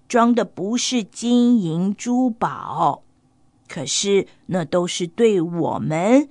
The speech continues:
是比一切财宝更宝贵的东西哦。”“真的吗，奶奶？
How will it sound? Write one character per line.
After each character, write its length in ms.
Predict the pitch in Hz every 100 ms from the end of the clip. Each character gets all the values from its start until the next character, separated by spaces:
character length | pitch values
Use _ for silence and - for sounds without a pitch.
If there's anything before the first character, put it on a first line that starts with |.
| _ _ -
是 240 | - 226
比 320 | - 160 - -
一 140 | 180 170
切 380 | - - 220
财 580 | 151 - - 165 190 240
宝 400 | 254 190 139 - _ _ _ _ -
更 320 | 440 294 175
宝 340 | - 147 143 -
贵 220 | 254 240
的 120 | 190
东 400 | 180 208 226 247
西 340 | 254 - 220 214
哦。 440 | 190 190 185 196 - _ _ _ _ _ _ _ _ _
”“真 260 | - 381 415
的 100 | 392
吗， 440 | 311 285 262 269 - -
奶 260 | 247 233 208
奶？ 420 | 247 254 233